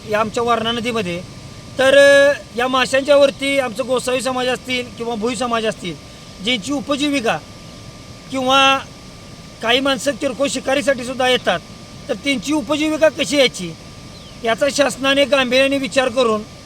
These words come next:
या मळीच्या पाण्यामुळे प्रचंड मासे मरतात, मागं आपण पाहू शकताय. आणि नंतर मच्छीमारांना मासच सापडत नाहीत किंवा माशांची संख्या एवढ्या खूप मोठ्या प्रमाणात, अ, कमी होत्या, तर यांची उपजीविका कशी चालायची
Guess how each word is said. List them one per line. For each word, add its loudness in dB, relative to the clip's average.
या 2
मळीच्या 4
पाण्यामुळे 6
प्रचंड 4
मासे 0
मरतात, 0
मागं 0
आपण -2
पाहू 2
शकताय. 2
आणि 2
नंतर 4
मच्छीमारांना 0
मासच -2
सापडत 2
नाहीत -2
किंवा -2
माशांची -2
संख्या -2
एवढ्या 0
खूप -2
मोठ्या 4
प्रमाणात, 2
अ, 8
कमी 6
होत्या, 0
तर 0
यांची -2
उपजीविका 2
कशी -2
चालायची 2